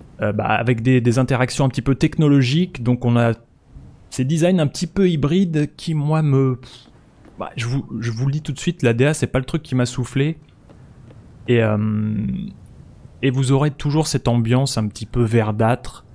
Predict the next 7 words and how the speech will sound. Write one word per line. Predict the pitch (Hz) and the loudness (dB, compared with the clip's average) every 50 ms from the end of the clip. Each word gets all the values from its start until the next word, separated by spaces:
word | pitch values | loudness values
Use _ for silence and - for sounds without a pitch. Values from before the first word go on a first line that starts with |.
| - - - - - - - - - - - - - - - - - - - - - - - | -20 -20 -20 -20 -20 -20 -20 -20 -20 -20 -20 -20 -20 -20 -20 -20 -20 -20 -20 -20 -20 -14 -4
Les | 123 123 139 | 4 4 4
biomes | 131 123 151 170 170 151 | 6 6 6 6 6 6
vont | 131 139 139 | 6 4 4
pas | 123 143 143 | 4 4 2
se | - - | 2 2
renouveler | - 139 131 135 123 127 135 127 | 2 4 4 6 4 4 4 4
beaucoup | 117 113 139 139 143 - - 156 165 165 - | 4 4 2 0 0 0 -2 0 2 2 2